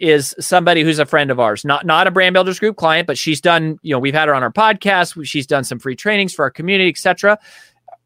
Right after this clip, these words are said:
Gretchen Rubin's biggest selling book is The Happiness Project. What is the word, the giant word across the cover? Happiness. I want happiness. Giant. Um, there is, uh,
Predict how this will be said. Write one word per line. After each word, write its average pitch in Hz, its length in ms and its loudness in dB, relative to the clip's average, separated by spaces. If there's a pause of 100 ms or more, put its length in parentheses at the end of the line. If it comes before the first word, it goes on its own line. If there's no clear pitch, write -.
(220)
Gretchen 208 300 0
Rubin's 196 380 0
biggest 196 420 0 (100)
selling 165 300 2
book 220 220 2
is 151 140 0
The 160 120 0
Happiness 190 480 -2
Project. 117 640 -4 (240)
What 175 240 4
is 247 160 2
the 220 100 4
word, 185 540 2 (240)
the 160 100 0
giant 190 480 0
word 190 240 4
across 151 380 0
the 196 80 -6
cover? 202 420 0 (240)
Happiness. 180 880 -2 (320)
I 233 280 2
want 175 420 0 (140)
happiness. 165 720 -2 (440)
Giant. 202 560 0 (360)
Um, 160 380 0 (720)
there 190 340 2
is, 190 540 0 (120)
uh, 139 400 2